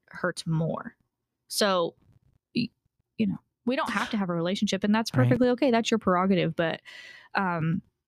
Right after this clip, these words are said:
Speaker 1: to call me a liar, basically, and say that this girl's making this up. And also, why am I picking Scott from
Speaker 2: Mm.
Speaker 1: Georgia?
Speaker 2: <laughs> Right.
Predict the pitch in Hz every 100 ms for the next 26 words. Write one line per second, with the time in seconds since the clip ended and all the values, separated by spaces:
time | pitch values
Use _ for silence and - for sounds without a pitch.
0 | _ _ _ _ _ _ _ _ _ _
1 | _ _ _ _ 208 - - 233 - 214
2 | 190 180 156 - - - 170 156 - -
3 | - - 208 - - - 175 175 170 165
4 | 175 - 151 156 156 151 147 151 - -
5 | 220 247 277 - 208 196 - 214 240 226
6 | 196 - 190 170 - - 170 160 - 170
7 | 165 170 156 151 147 180 - - - -
8 | - 240 - - - 349 -